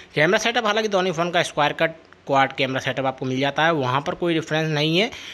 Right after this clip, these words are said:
Difference केवल यहाँ पर back pattern में है। आप देख पा रहे होंगे एफ़ ट्वेल्व में जो lining है वो straight है, जबकि ए ट्वेल्व में आपको one third area में lining मिलेगी, जबकि उसका जो ट्वेंटी फ़ाइव परसेंट एरिया है वो यहाँ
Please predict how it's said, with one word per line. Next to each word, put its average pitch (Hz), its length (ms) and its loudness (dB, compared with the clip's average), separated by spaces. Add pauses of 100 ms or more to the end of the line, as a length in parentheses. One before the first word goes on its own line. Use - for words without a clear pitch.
(140)
Difference 196 380 2
केवल 226 360 4 (140)
यहाँ 151 160 0
पर 160 160 2
back 135 300 0
pattern 147 300 0
में 175 140 0
है। 208 200 2
आप 147 120 -2
देख 131 200 -4
पा 139 80 2
रहे 147 80 0
होंगे 190 160 0
एफ़ 160 260 2
ट्वेल्व 165 240 0
में 175 180 0
जो 175 140 2
lining 151 420 2
है 165 120 2
वो 156 80 2
straight 151 420 -2
है, 180 120 4
जबकि 170 280 -4 (120)
ए 185 100 4
ट्वेल्व 185 400 0
में 202 140 2 (360)
आपको 175 380 2 (300)
one 185 180 2
third 202 260 4
area 175 280 2
में 175 100 0
lining 156 420 2
मिलेगी, 170 360 2
जबकि 160 300 0
उसका 143 440 0
जो 135 280 0 (680)
ट्वेंटी 156 220 0
फ़ाइव 165 280 0
परसेंट 170 340 0
एरिया 147 320 2
है 151 140 4
वो 151 260 -2
यहाँ 135 260 0